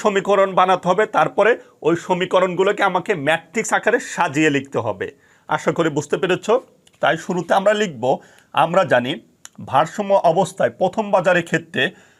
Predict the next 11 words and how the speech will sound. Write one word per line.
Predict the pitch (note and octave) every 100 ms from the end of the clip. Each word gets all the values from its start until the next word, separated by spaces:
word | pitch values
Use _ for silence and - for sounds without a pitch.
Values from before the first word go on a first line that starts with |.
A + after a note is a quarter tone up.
| _ -
প্রথম | E3+ G3+ G#3
চাহিদা | G#3 G3+ G#3 -
সমান | F#3 G3+ F#3
প্রথম | D#3 D#3+ D3 B2+
যোগান। | A#2+ G2 E2+ - _ _ _ D3+
আমরা | C#3+ G#2+ A2 - _ _ _ _ _ _ _ _ -
মানগুলো | C3 D#3 D3+ F3+ D#3+
বসিয়ে | F3+ - F#3+ F3
দেব, | F3 F#3+ G#3 _ _ _ _ _ _ _ _ _ _ _
ষোলো | - D#3+ D#3+ A2+ E2+ _ _ _ _ _ _ _ _ _ _ _ _ _ _ _ _ _ _ _
মাইনাস | C#3 D#3+ F3+